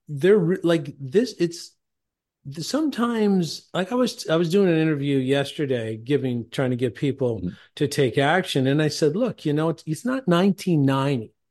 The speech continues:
Speaker 1: You don't have twenty years to implement this shit. You got, like, tw-, you know, you might have twenty months to implement this to a full stoppage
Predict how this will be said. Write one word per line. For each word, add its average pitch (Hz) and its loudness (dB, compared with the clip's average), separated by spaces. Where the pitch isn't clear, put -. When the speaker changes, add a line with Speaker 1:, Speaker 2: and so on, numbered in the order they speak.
Speaker 1:
You 175 -2
don't 262 0
have 190 -4
twenty 165 2
years 143 2
to 131 -6
implement 139 -2
this 113 -6
shit. - -16
You 175 2
got, 254 -2
like, 131 0
tw-, - -2
you 147 2
know, 131 2
you 147 2
might 226 2
have 139 -4
twenty 185 2
months 135 0
to 147 2
implement 147 0
this 143 -2
to 131 -2
a 117 -4
full 185 0
stoppage - -8